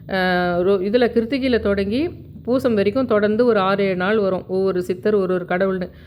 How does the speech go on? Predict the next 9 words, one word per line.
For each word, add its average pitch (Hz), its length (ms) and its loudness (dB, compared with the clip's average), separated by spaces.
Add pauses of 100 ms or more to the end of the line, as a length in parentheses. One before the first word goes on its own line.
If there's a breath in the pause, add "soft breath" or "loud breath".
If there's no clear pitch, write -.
(200 loud breath)
அப்படி 208 440 0
நம்ம 196 260 2
முடிச்சுக்கலாம் 190 680 -2
அப்படின்னு 190 160 -2
சொன்னேன். 180 320 -6 (100)
ஆனா 226 340 0
போன 226 360 0
மாசம்தான் 214 640 -4
அந்த 180 260 -4